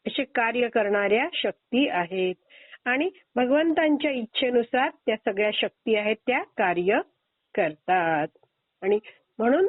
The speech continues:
इथे श्रील प्रभुपाद लिहित आहेत की सृष्टीच्या धारण पोषणाशी भगवंतांचा प्रत्यक्ष संबंध नसतो, भगवंतांच्या शक्तीच ही सर्व कार्य करतात. पुढे वाचते आहे,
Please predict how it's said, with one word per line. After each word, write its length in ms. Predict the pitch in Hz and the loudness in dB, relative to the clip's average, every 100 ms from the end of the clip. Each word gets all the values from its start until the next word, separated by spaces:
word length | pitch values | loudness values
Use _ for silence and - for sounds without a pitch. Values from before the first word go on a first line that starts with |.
| - | 0
इथे 200 | 254 269 | 0 0
श्रील 400 | 254 254 240 226 | 0 0 2 0
प्रभुपाद 480 | 214 208 190 202 202 | 0 0 2 0 0
लिहित 280 | 202 190 196 | 0 0 2
आहेत 420 | 190 185 233 359 _ _ _ _ 269 | 0 0 -2 -2 _ _ _ _ -2
की 100 | 254 | -2
सृष्टीच्या 880 | - 254 247 - 370 392 381 302 247 | 0 2 2 0 2 2 2 0 -2
धारण 560 | 196 202 202 285 392 370 | -2 0 2 2 2 2
पोषणाशी 800 | 262 233 233 214 208 - 233 233 - _ _ | 2 2 0 2 0 0 -2 -2 -4 _ _
भगवंतांचा 880 | 269 311 302 247 196 196 190 185 269 | 0 2 2 2 2 2 2 2 0
प्रत्यक्ष 720 | - 233 202 _ 202 190 - 269 - | 0 -2 -2 _ -2 0 0 0 0
संबंध 500 | 208 185 185 196 190 | 0 2 2 2 0
नसतो, 680 | 190 208 311 - - 226 240 - _ _ | 0 2 0 -2 2 4 4 0 _ _
भगवंतांच्या 840 | 247 269 269 269 254 233 226 233 220 | -2 0 2 2 0 0 0 0 0
शक्तीच 640 | - 233 - - 349 370 330 | 0 -2 -4 0 2 2 2
ही 200 | 240 233 | 0 -2
सर्व 420 | - 202 190 226 277 | 0 0 2 2 2
कार्य 400 | 180 165 180 277 - _ _ _ - | 0 2 2 2 -2 _ _ _ -2
करतात. 880 | 220 151 _ 170 196 175 170 170 165 _ _ _ _ _ _ _ _ _ _ _ - | -2 -4 _ 0 0 0 -2 -4 -6 _ _ _ _ _ _ _ _ _ _ _ 0
पुढे 380 | 294 349 415 523 - _ _ _ _ _ _ _ - | 2 4 2 -2 -8 _ _ _ _ _ _ _ -4
वाचते 380 | 233 214 - 277 | -4 -4 -2 -2
आहे, 260 | 262 294 | 0 -2